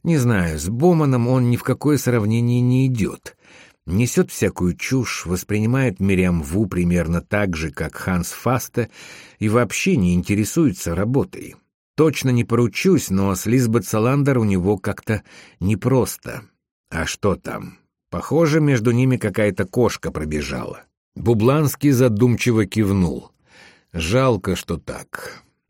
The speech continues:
Боман нормальный парень, но я вообще не люблю, когда в расследовании принимают участие посторонние". Соня Мудик кивнула. "Что же делать?" "Придётся тебе потерпеть его до конца недели.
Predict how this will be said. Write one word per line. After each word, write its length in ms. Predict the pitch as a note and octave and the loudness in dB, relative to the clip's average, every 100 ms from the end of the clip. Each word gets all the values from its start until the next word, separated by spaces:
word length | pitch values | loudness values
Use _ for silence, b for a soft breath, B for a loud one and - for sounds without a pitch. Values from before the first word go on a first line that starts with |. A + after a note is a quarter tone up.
| - | -12
Боман 560 | D2+ A#2+ D3+ D3+ C#3 | -2 2 2 4 4
нормальный 560 | B2+ B2+ C#3 C#3 A#2 G#2 | 2 2 2 2 2 0
парень, 520 | - D3 B2+ D#2+ B1 | 0 2 2 0 -4
но 200 | D#2+ G#2 | -2 0
я 200 | A#2 A2+ | 2 2
вообще 380 | G#2+ G2+ - E3+ | 2 0 -2 0
не 120 | A2 | 2
люблю, 340 | F2+ F2 G2 F#2+ | 2 2 0 0
когда 340 | D#2 D2+ D#2+ | -2 -4 -4
в 60 | D2+ | -2
расследовании 840 | F2 - A#2+ A2+ G2 F2+ E2 - B B B B | -4 -2 0 2 2 2 0 -4 B B B B
принимают 540 | - F2 G2 G#2 G2+ F#2 | -2 0 2 2 2 0
участие 540 | F#2 G#2+ F#2+ - F#2+ | 0 0 -2 0 -2
посторонние". 880 | - F2+ G2 F#2+ G2 C#2+ A1+ - - _ _ _ _ _ | -2 -4 0 2 2 -2 -6 -10 -16 _ _ _ _ _
Соня 400 | - D3 D#3+ D#3+ | -4 0 2 2
Мудик 400 | C#3 A#2 A2 A2+ - | 2 2 2 -2 -2
кивнула. 640 | G#2+ F#2+ E2 B1+ - G1+ - _ _ _ _ _ _ - | 0 0 0 -4 -8 -12 -20 _ _ _ _ _ _ -12
"Что 220 | - D3 | -2 2
же 120 | C#3 | 2
делать?" 600 | G2 G#2 G#2+ G#2+ - - _ _ b b b b b - | 2 2 0 -4 -12 -20 _ _ b b b b b -2
"Придётся 500 | B2 C#3 F3+ D#3+ C#3+ | 0 2 2 0 -2
тебе 280 | C#3+ C#3+ | 2 2
потерпеть 640 | C#3 C#3+ D3 B2+ D3 B2+ F#2+ | 2 2 2 2 2 2 2
его 200 | F#2+ F#2 | 0 2
до 120 | F2+ | 0
конца 400 | F#2+ F#2+ F2+ G2+ | 0 -2 0 2
недели. 680 | F#2+ F#2 D#2+ C#2 A1+ - | 2 2 0 -4 -4 -10